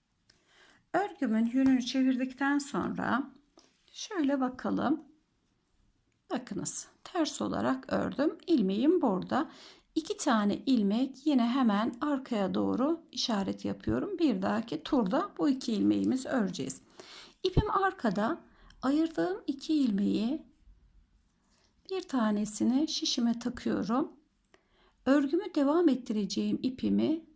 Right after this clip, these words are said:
emanet olarak taktığım ilmeğin etrafından dolaştırıyorum. İpim etrafında sarıp dolaştırdıktan sonra tekrar yerine iade ediyorum. Bakınız iki tane ilmeğimizi tekrar yerine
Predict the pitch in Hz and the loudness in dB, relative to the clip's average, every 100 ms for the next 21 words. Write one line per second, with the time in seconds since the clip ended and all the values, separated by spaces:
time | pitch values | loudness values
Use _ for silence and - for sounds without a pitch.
0 | _ _ _ _ _ _ _ _ _ _ | _ _ _ _ _ _ _ _ _ _
1 | _ _ _ _ _ _ 269 254 269 285 | _ _ _ _ _ _ 0 2 4 4
2 | 339 226 208 196 220 - - 302 - - | 2 0 0 0 -2 -4 -6 -6 -6 -6
3 | 208 - 277 226 214 220 247 254 208 208 | -4 -2 0 2 2 0 -2 -2 -2 0
4 | 202 196 208 208 269 311 269 262 - - | 0 0 2 0 0 2 0 0 -6 -8
5 | 220 202 196 202 285 359 - - - - | -6 -2 -2 0 0 -2 -12 -20 -20 -20
6 | - 320 320 392 403 330 240 226 226 220 | -4 -2 0 -2 -4 0 2 2 0 -2
7 | 240 - 285 277 - 302 294 277 254 220 | -4 -4 -4 -4 -4 -2 -2 -4 -6 -4
8 | 240 - 254 254 254 196 208 - 403 - | -6 -4 0 0 -2 -4 -4 -6 -10 -4
9 | 208 220 233 302 269 214 247 403 247 214 | 0 0 2 4 4 2 0 0 0 0
10 | 220 349 - 180 - - - - 185 180 | -2 -4 -4 -4 -4 -6 -6 -8 -6 -6
11 | 120 - - - _ - 381 320 - 196 | -8 -14 -20 -20 _ -10 -6 -6 -4 -2
12 | 196 202 - 330 190 185 185 - - 330 | 0 -2 0 2 2 0 -2 -4 -6 -8
13 | 403 - 214 226 240 208 185 247 381 | -8 -2 0 0 0 -2 0 -2 -4